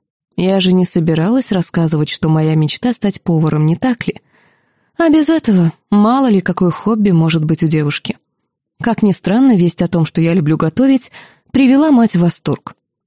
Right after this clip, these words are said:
Я, честно говоря, сначала не поняла, с чего такая радость,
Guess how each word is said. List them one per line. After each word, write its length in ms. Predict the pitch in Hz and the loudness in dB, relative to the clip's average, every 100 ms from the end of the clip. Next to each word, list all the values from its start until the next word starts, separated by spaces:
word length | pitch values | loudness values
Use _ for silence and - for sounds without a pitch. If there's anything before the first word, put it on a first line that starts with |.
| _ | _
Я, 160 | 185 180 | -2 0
честно 280 | 190 196 | 0 0
говоря, 280 | 180 185 190 | 0 0 0
сначала 380 | 175 214 - 185 | 0 -2 0 0
не 160 | 175 180 | 0 2
поняла, 340 | 202 254 247 | 2 2 0
с 40 | |
чего 220 | - 160 151 | -2 -2 -2
такая 320 | 160 196 208 | -2 -2 0
радость, 460 | 208 151 - - | 0 -2 -6 -12